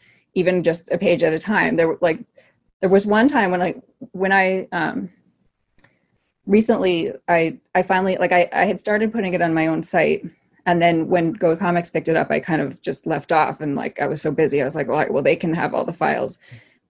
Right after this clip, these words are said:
But I have al-, had always meant to put them all on my own site just to have them. And a couple weeks ago, I had, like, an extra week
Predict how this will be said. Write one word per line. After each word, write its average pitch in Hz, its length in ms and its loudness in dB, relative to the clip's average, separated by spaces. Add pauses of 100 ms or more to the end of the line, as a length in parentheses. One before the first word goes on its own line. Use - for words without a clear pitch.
But 180 100 2
I 170 60 4
have 170 120 2
al-, 180 140 4
had 196 160 0
always 175 240 2
meant 160 260 -2
to - 80 -8
put - 200 -4
them 151 140 0
all 147 160 4
on 147 280 -2
my 160 160 0
own 151 140 0
site 151 300 -2
just - 220 -12
to 160 60 -8
have 156 240 0
them. 147 300 -6 (280)
And 147 360 -2 (260)
a - 40 -20
couple 185 180 2
weeks 165 180 -2
ago, 156 160 0
I 147 80 0
had, 156 220 -2
like, 147 160 -4
an 143 100 -2
extra 147 320 -4
week 151 380 -4